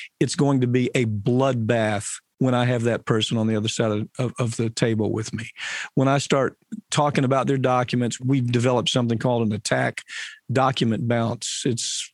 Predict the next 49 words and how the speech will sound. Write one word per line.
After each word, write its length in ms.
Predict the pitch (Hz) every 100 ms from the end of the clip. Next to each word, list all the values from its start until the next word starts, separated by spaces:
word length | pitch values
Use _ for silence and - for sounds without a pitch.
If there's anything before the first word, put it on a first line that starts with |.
| 311
very 360 | 156 131 147
specific 520 | 131 - - 120 101
to 100 | 110
what 220 | 113 107 110
we 100 | 110
do. 260 | 107 98
It's 220 | 107 -
unusual. 800 | 131 123 127 156 127 135 123 117 - - - - _
When 100 | 147
I 60 | 139
look 320 | 151 214 185
at 160 | 151
it, 160 | 139 123 -
I'm 260 | 151 165 165
always 220 | 160 147
saying, 220 | 165 147
"How 340 | 110 165 196
is 140 | 170 127
that 240 | 151 -
gonna 180 | 139 139
work 480 | 123 131 120 95 - - _ -
in 160 | 131
this 160 | 127 117
case?" 440 | - 104 - - - - - - - - - - _ _ _ _
And, 240 | 160 156 143
you 100 | 175
know, 60 | 170
I 60 |
could 200 | 170 180
be 100 | 156
wrong 300 | 165 170 196
on 140 | 151 113
Paraquat. 480 | 117 - - 117 - - - - _ -
We've 180 | 180 160
been 220 | 208 160
wrong 360 | 165 220 185 156
one 220 | 185 185
time. 360 | - 202 127
And, 100 | 123 165
you 60 |
know, 120 | 196 151
in, 180 | 139 -
in 280 | 143 127 135
twenty-one 600 | - 202 214 190 165 170
years 300 | 151 160 127
advising 760 | 117 120 131 135 123 117 110 -
at 180 | 120
Mass 300 | 135 131 131
Torts, 240 | - -